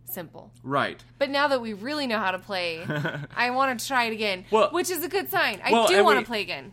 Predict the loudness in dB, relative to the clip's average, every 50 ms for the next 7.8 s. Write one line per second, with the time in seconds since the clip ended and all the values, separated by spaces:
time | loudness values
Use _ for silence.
0 | 0 0 2 2 2 0 0 -2 -2 -2 -2 -2 0 0 0 0 0 -2 -4 -4
1 | -2 0 0 2 2 0 -2 -2 -2 -2 -2 -2 -4 -4 -6 -6 -6 -4 -2 -2
2 | 0 2 2 2 0 -2 -6 -12 -18 -20 -20 -20 -8 -4 -4 -2 0 0 -2 -2
3 | -2 0 2 2 2 4 2 2 0 0 -2 -2 -4 -4 -4 -6 -6 -6 -6 -6
4 | -6 -6 -6 -6 -6 -8 -6 -6 -6 -6 -6 -6 -6 -4 -4 -4 -4 -6 -6 -10
5 | -8 -4 -4 -2 -2 -2 -4 -4 -4 -4 -4 -4 -4 -6 -6 -6 -4 -4 -4 -2
6 | -4 -4 -4 -4 -6 -8 -6 -6 -6 -4 -4 -6 -6 -4 -4 -2 -2 -2 -4 -4
7 | -6 -8 -8 -4 0 0 2 2 2 0 0 -2 -2 -4 -4 -6